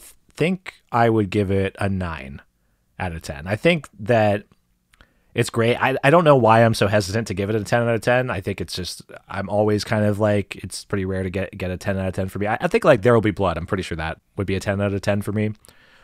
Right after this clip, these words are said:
But, yeah, I really did like it, but I guess it's like, you know, it, it is, like,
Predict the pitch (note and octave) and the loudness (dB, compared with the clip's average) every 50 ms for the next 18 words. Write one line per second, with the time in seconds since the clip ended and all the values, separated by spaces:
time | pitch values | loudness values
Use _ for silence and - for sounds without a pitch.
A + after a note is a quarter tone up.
0 | _ _ _ _ _ _ - G2+ G2 G2+ F#2+ F#2 F#2 F#2 - _ _ - E3 F#3+ | _ _ _ _ _ _ -4 -2 0 0 2 0 -2 -4 -6 _ _ 0 2 4
1 | - A2+ C3+ F#3 F#3+ A#2+ B2 A2 G2 F#2+ A#2 B2+ - F#2 E2+ D#2+ - F#2+ F2+ F2+ | 4 4 4 4 2 2 2 2 2 2 0 0 0 -2 -6 -4 -4 -4 -4 -4
2 | F2 F2 F2+ - _ _ _ _ - E3+ F#3 F#3+ - F#3+ C#3+ - C#3 A#2 G2 - | -4 -6 -8 -10 _ _ _ _ 0 2 2 2 0 0 0 2 2 2 2 0
3 | A2 F2+ E2 E2 F2 - - G2+ F#2 F#2 F#2+ - - G2+ G2+ F#2 G2 F#2+ F#2+ F#2 | -2 -2 -4 -6 -6 -8 -8 -8 -8 -8 -8 -10 -10 -8 -4 -4 -2 -2 -2 -4
4 | F2+ F2 - - - - _ _ _ _ _ _ _ - G#2+ G2 F2 | -4 -6 -8 -8 -10 -12 _ _ _ _ _ _ _ -4 -4 -4 -4